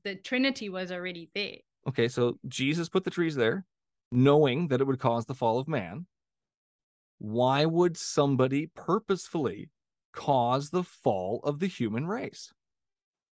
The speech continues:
Speaker 1: He didn't cause it. Again, human beings, when they were created, were given free will.
Speaker 2: If the
Speaker 1: They were
Speaker 2: trees were
Speaker 1: given
Speaker 2: not
Speaker 1: a choice.
Speaker 2: there, if the trees were not there, would there have been a fall?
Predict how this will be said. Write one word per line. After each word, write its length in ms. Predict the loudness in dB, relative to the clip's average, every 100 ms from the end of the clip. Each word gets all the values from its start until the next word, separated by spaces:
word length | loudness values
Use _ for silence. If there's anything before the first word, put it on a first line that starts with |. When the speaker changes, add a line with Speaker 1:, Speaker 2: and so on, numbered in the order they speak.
| _ _ _
Speaker 1:
He 120 | -4
didn't 340 | -2 -2 -4 -6
cause 500 | -4 2 2 2 -2
it. 160 | -10 -6
Again, 420 | -2 2 2 2
human 460 | 0 2 4 2 0
beings, 500 | -2 -2 -2 -6 -8
when 140 | -8
they 80 | -6
were 140 | -8
created, 600 | -10 -10 -4 -2 -2 -4 -6
were 100 | -6
given 300 | -4 -4 -8
free 400 | -12 -8 -6 -4
will. 360 | -2 -4 -4 _
Speaker 2:
If 240 | 0 0 2
the 80 | 2
Speaker 1:
They 80 | 4
were 60 |
Speaker 2:
trees 260 | 4 4 4
were 120 | 4
Speaker 1:
given 120 | 6
Speaker 2:
not 40 | 2
Speaker 1:
a 20 |
choice. 60 | 2
Speaker 2:
there, 380 | 2 2 -2 -10 _ _ _ _ _ _ _ _ -4
if 160 | -4
the 100 | -4
trees 320 | -4 0 0 0
were 100 | 0
not 220 | 0 0
there, 220 | 2 2
would 260 | 2 2 4
there 140 | 2
have 160 | 2 -2
been 160 | -2
a 40 | -2
fall? 320 | -4 -6